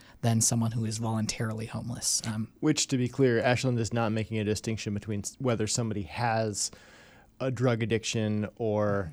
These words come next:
Speaker 2: has been kicked out of their home. They're just saying,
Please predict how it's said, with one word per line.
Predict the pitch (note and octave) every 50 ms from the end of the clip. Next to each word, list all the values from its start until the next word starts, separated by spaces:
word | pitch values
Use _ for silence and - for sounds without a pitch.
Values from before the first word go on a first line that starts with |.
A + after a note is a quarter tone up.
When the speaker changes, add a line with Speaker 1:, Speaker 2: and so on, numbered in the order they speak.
| - _
Speaker 2:
has | _ - - - - B2 A#2+ A#2+ A2+ G2 G2
been | G2+ G2 A#2 A2 G#2 G2+ G2 G2 G2 G2 G2 -
kicked | - - A#2+ A2 -
out | - G2+ G2 G2+
of | G2+ F#2+
their | G2 F#2+
home. | F#2 G2+ G#2 G#2 G2+ G2 G2+ G2+ - - - - _ -
They're | G#2+ A2
just | G2+ - A2 -
saying, | - - A2+ G#2+ G#2 G#2+ G#2 G2+ G#2 G#2